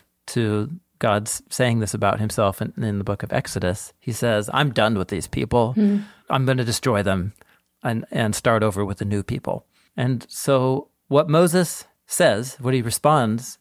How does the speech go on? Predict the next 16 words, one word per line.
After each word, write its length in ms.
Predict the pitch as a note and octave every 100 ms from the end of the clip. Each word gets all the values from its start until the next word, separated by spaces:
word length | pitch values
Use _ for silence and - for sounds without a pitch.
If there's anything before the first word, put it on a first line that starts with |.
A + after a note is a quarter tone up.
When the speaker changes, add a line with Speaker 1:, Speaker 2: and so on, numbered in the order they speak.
| -
Speaker 1:
is, 400 | A#2+ A2+ G#2+ - -
uh, 180 | A2
these 220 | G#2+ C3 A#2+
verses 640 | B2 A2 - A#2 A2+ -
in 400 | - A2 F#2 G2 -
Numbers 440 | A#2+ A#2 A2 G#2+ G2+
chapter 280 | G#2+ -
fourteen, 480 | - A#2 G2 A2+ G#2+
verse 200 | G2 F#2
seventeen. 880 | - B2 - - - A#2+ G2 B2+ D#3+ - _ _
One 140 | - B2+
of 80 | A#2
you 220 | B2 A2+
should 220 | - - -
read 140 | G#2
it. 100 | -